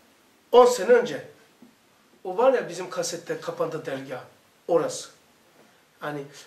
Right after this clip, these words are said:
o halife bizim teyp, o zaman C D yok. Teyp kasetlerimizi aldı benim. Orada da Lozan şey vardı, Lozan dersi. Lozan dersi jandarmaların önüne geçti, adamları, şey,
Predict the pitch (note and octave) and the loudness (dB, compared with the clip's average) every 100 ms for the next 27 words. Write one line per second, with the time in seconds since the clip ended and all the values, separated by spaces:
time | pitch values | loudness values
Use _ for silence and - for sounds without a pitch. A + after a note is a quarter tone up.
0 | _ - F#3 - F#3+ F3 - D#3 E3 F#3 | _ -4 -4 2 2 2 -2 -10 -10 -10
1 | E3+ F3+ F#3+ - D#3+ F3 E3+ F#3 G3+ F#3+ | -10 -10 -8 -6 2 4 4 -2 2 2
2 | - - - _ - F#3 G#3 G3+ F3 F3+ | 0 -8 -20 _ -10 -4 -2 -2 -2 -4
3 | - F3 F#3+ E3+ D3+ C3+ - C3 C#3+ A3 | -8 -6 -6 -4 -4 -4 -10 -12 -10 -10
4 | - _ _ _ _ _ _ _ _ - | -14 _ _ _ _ _ _ _ _ -8
5 | E3+ F#3 F#3+ F3+ - - - E3+ G3+ G#3 | -4 -2 0 0 0 -8 -16 0 2 6
6 | F#3+ E3+ - - D#3 C3+ B2 B2 A3+ D#3+ | 4 4 -2 -6 -6 -4 -6 -6 -8 -4
7 | D#3 D#3 - D3+ D3 D4 D4 - _ _ | -2 -2 -2 -6 -12 -14 -16 -20 _ _
8 | _ G#3 A#3 G#3+ G3 F#3 F3 - E3+ G3 | _ 4 4 4 2 2 -2 -2 -2 0
9 | G3+ G3 F3 G#3+ G#3 G3+ F#3+ E3+ - C4 | 0 0 0 0 -2 -2 -4 -6 -2 -2
10 | F3 E3+ G#3 C#4 - - _ _ _ _ | 0 -2 -2 -4 -6 -20 _ _ _ _
11 | - G3 - G#3 | -2 0 2 0